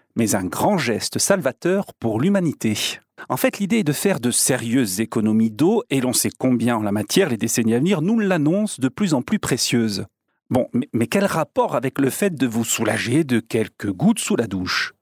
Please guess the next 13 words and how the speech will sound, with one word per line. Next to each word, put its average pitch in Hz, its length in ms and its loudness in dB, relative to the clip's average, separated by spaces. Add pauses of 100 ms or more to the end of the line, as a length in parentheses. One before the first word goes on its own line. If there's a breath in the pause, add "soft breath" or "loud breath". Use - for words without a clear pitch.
(600 loud breath)
Eh 139 100 -2
bien, 220 200 0
je 160 160 0
vous 151 220 0
explique - 320 -2
tout 170 120 0
ça - 300 2
en 127 120 0
chiffres. - 540 0 (240)
Concentrez-vous 170 920 0
bien, 107 340 2 (300)
j'y 120 260 0
vais. 190 180 2